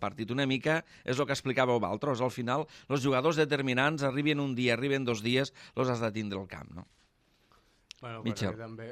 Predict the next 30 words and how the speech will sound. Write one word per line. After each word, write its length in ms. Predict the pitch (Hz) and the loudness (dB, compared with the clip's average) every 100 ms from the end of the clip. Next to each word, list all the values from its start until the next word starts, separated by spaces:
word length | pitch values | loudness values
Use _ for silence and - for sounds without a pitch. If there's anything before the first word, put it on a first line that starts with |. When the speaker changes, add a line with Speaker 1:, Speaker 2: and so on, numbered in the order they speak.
| 123 | -14
Speaker 2:
el 80 | 113 | -18
que 80 | 101 | -16
cal 160 | 120 127 | -16 -16
començar 480 | 127 127 120 120 117 113 113 | -16 -14 -14 -10 -8 -8 -8
a 160 | 117 | -10
analitzar, 320 | 113 117 113 123 | -10 -10 -12 -12
penso 220 | 120 123 | -12 -8
jo, 160 | 120 123 - | -8 -8 -10
és 140 | 117 - _ _ _ _ _ _ _ | -18 -18 _ _ _ _ _ _ _
per 300 | 131 113 - | -10 -10 -10
què 160 | 147 139 | -8 -6
els 160 | 120 107 | -8 -10
hi 80 | 117 | -8
dones 380 | 120 120 110 - _ _ _ _ - | -8 -8 -12 -14 _ _ _ _ -16
el 140 | 110 | 0
Speaker 1:
Dos 160 | 160 147 | 4 4
Speaker 2:
descans 60 | 127 | 6
Speaker 1:
dies 220 | 143 123 | 4 4
Speaker 2:
i 80 | 135 | 2
Speaker 1:
més 80 | 135 | 2
de 80 | 123 | 0
Speaker 2:
després 240 | 113 113 | 0 -2
Speaker 1:
festa. 140 | 135 92 | -2 -6
Speaker 2:
els 80 | |
castigues. 400 | 104 - 120 101 - - - | -10 -12 -14 -14 -18 -20 -16
Speaker 1:
Molt 120 | 120 | -12
Speaker 2:
El 60 | 120 | -12
Speaker 1:
bé. 40 | - | -8
Speaker 2:
problema 240 | 143 165 | -6 -6
està 160 | - 160 | -2 -2